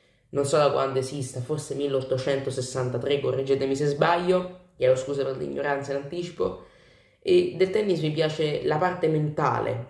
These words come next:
questo intendo io per singolo, la parte mentale, perché è uno sport individuale nel quale, infatti, non a caso viene chiamato il gioco di scacchi, dello scacchi,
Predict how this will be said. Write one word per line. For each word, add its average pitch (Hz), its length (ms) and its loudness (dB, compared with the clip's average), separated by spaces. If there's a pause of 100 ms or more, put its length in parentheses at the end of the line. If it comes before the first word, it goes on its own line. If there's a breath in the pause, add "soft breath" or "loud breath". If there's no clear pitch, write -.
questo 156 260 -4
intendo 127 340 -2
io 120 60 0
per 123 140 -4
singolo, 113 420 -4
la 120 120 0
parte 156 280 -2
mentale, - 360 -6
perché 135 160 -10
è - 40 -10
uno 147 80 -6
sport 170 300 0
individuale 170 400 0
nel 156 200 0
quale, 147 280 0
infatti, 139 480 -6 (280)
non 190 140 2
a 190 100 -6
caso 190 280 0
viene 135 180 0
chiamato 131 720 0
il 139 120 -8
gioco 147 240 2
di 131 180 -4
scacchi, - 800 -2
dello 123 200 0
scacchi, 127 720 -6